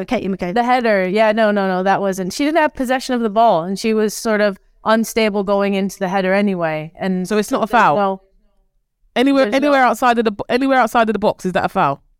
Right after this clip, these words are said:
Speaker 2: Yeah, it's not a penalty though. She doesn't,
Speaker 3: No, but
Speaker 2: she
Speaker 3: is
Speaker 2: doesn't
Speaker 3: that a
Speaker 2: have
Speaker 3: foul,
Speaker 2: possession of
Speaker 3: though?
Speaker 2: the ball. They both go up for the header. Like, she, she does hit her. She does, like, go through a bit tough, but she didn't have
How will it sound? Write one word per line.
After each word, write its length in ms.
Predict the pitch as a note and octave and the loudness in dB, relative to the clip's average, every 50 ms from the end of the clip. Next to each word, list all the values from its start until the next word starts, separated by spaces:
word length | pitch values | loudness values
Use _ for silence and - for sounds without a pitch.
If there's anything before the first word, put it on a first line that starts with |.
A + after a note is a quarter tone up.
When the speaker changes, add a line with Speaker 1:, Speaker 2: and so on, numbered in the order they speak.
| _ _ _ _ _ _ _ - | _ _ _ _ _ _ _ -4
Speaker 2:
Yeah, 280 | G3+ A#3+ B3 A#3+ G#3 | 0 2 4 4 4
it's 260 | G3 - - - - _ | 2 -2 -6 -14 -6 _
not 160 | A3 G#3 G3+ | 0 0 0
a 40 | F#3+ | 0
penalty 480 | - F#3+ G3 G#3 G#3 G3 - G3+ F3 | -2 -2 0 0 0 0 -2 -2 -2
though. 260 | E3 E3+ D#3+ D#3 E3 - _ _ - F#3+ | 0 0 -2 -2 -4 -8 _ _ -14 -10
She 120 | - - | -6 -4
doesn't, 220 | A#3+ A#3+ A#3 A3 G#3 | -4 -4 -4 -4 -4
Speaker 3:
No, 80 | G#3 | -2
but 60 | G#3 G#3 | -2 0
Speaker 2:
she 40 | A#3 | 0
Speaker 3:
is 20 | |
Speaker 2:
doesn't 0 | |
Speaker 3:
that 60 | C4 A#3+ | 2 2
a 20 | A#3 | 0
Speaker 2:
have 100 | A3+ - | 0 0
Speaker 3:
foul, 220 | B3+ B3 A3+ G#3 | 2 2 2 2
Speaker 2:
possession 140 | F3 D#3+ G3+ - | 2 0 -2 -2
of 40 | |
Speaker 3:
though? 20 | A3 | -2
Speaker 2:
the 60 | A3 | -2
ball. 420 | F#3+ A#3 A#3+ A#3 A3+ A3+ A3 A3+ | 2 4 4 6 6 6 4 4
They 140 | G#3+ A3 A3 | 2 0 -2
both 300 | G3 A#3 A#3+ A#3+ A#3 - | 0 0 0 -2 -2 -2
go 180 | - A3 G#3 G3+ | -2 0 2 2
up 180 | G3+ G3 - - | 0 0 -2 -4
for 100 | - G#3 | -4 -2
the 100 | G3 F#3+ | -2 -2
header. 420 | F#3 G#3+ G#3 G#3 G3 G3+ G3+ G3+ | 0 0 0 0 0 0 0 0
Like, 220 | G3 G3 G3 G3 - | 0 0 -2 -2 -4
she, 160 | - C4 - - | -6 -10 -8 -6
she 140 | - A#3+ | -6 -4
does 260 | A#3 A3 G#3+ G#3 - - | 0 2 2 2 2 0
hit 180 | A#3+ C4+ B3 | 0 0 0
her. 260 | F#3 D3 C3+ F3 A3+ A3+ _ | 2 0 -2 -4 -4 -6 _
She 160 | - B3 G#3+ | -8 -4 -2
does, 200 | B3+ C4 B3+ A3 | 0 0 0 2
like, 260 | A#3 G#3 G3+ F#3 - _ _ _ _ _ _ _ | 2 0 0 0 -4 _ _ _ _ _ _ _
go 160 | A#3 A3+ G#3+ | 0 0 0
through 200 | G#3 - A#3 G#3 | 0 0 -2 -2
a 60 | G3+ F#3+ | 0 0
bit 200 | G3 F#3+ - - | -2 -4 -4 -4
tough, 280 | - G#3 F3+ E3+ - | -2 -2 -2 -2 -2
but 140 | - G#3 - | -4 -4 -4
she 140 | - - G#3 | -4 -4 -2
didn't 160 | A3+ A3+ A3+ | 0 0 0
have 320 | G#3+ A3 G#3+ G3+ G3+ F#3 | 0 0 0 0 0 -2